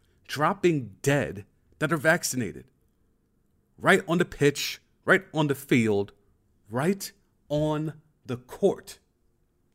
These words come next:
Wise words of Hall of Fame maga point guard, John Stockton. <laughs> Oh,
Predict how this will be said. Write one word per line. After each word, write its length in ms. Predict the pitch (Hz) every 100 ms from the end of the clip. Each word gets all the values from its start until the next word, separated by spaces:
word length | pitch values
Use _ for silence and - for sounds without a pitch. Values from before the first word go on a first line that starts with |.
| _ _ _ _ _ _ _ - - _ - - _ -
Wise 460 | 123 147 143 127
words 680 | 113 143 139 113 80 - - _ _ _ _ _ _ _ _ _ -
of 120 | 120
Hall 240 | - 156
of 80 | 127
Fame 280 | 165 143 113
maga 240 | 135 123
point 320 | 120 170 160 127
guard, 400 | 123 92 71 - _ _
John 180 | - 131
Stockton. 500 | - 151 - 139 113 -
<laughs> 920 | - - - _ _ _ _ - 131 - 151 - - - - - - - 494 480 453 - - - 127 - - 117 - - - - - - - - - - - 480 -
Oh, 460 | - 123 123 117